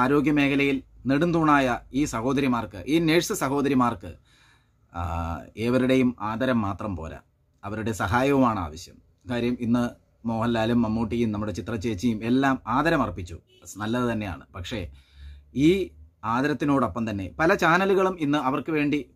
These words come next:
പല സമയവും മാറ്റിവെച്ചു. പക്ഷേ, അവരുടെ കഷ്ട-, കഷ്ടകാലവും സമയവുമാണിപ്പോൾ. അപ്പോ അതൊന്ന് രംഗത്ത് കൊണ്ടുവരുന്നതിനും വേണ്ടിയും ഈ ചാനലുകളും മറ്റും നല്ല രീതിയിൽ പ്രവർത്തിക്കേണ്ടതായിട്ടുണ്ട്. ഇന്നേ ദിവസം, ഇന്ന്,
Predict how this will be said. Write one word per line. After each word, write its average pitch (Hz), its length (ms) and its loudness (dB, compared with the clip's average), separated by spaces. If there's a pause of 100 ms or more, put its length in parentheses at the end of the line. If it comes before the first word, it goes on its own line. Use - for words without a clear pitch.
പല 139 140 0 (100)
സമയവും 160 400 4
മാറ്റിവെച്ചു. 95 440 -8 (180)
പക്ഷേ, 120 200 -6 (180)
അവരുടെ 120 260 -4 (100)
കഷ്ട-, 113 420 -4 (300)
കഷ്ടകാലവും 170 760 4 (300)
സമയവുമാണിപ്പോൾ. 117 680 -2 (460)
അപ്പോ 98 180 -4 (460)
അതൊന്ന് 160 400 2
രംഗത്ത് 135 300 2
കൊണ്ടുവരുന്നതിനും 120 680 2 (160)
വേണ്ടിയും 101 340 -4 (500)
ഈ 98 100 -8 (120)
ചാനലുകളും 113 500 0
മറ്റും 92 240 -8 (120)
നല്ല 95 220 -6
രീതിയിൽ 101 300 -2
പ്രവർത്തിക്കേണ്ടതായിട്ടുണ്ട്. 82 920 -10 (640)
ഇന്നേ 127 280 2
ദിവസം, 113 320 -2 (300)
ഇന്ന്, 135 320 0